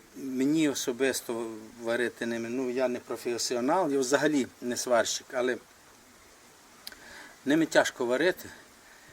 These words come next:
вони люблять залипати. Ну, у мене, в крайньому випадку.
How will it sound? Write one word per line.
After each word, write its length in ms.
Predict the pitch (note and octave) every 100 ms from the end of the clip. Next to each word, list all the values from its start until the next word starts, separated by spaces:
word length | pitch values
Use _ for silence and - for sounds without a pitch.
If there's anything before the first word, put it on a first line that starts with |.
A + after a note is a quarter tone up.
| - -
вони 280 | A#2+ C3+ C3+ - A#2+
люблять 500 | A#2+ C#3 B2 A#2+ - - -
залипати. 720 | A2+ B2 B2 B2 C3 A2+ - G#2+ - - - - - - -
Ну, 160 | F#3+ A#2+ - - - - - - - - - - - - -
у 100 | G3+
мене, 400 | G3 B2+ F#2+ F#2 - - - - -
в 40 | -
крайньому 380 | A2+ G#2 G2+ G2+
випадку. 540 | G#2+ G2 - - F#2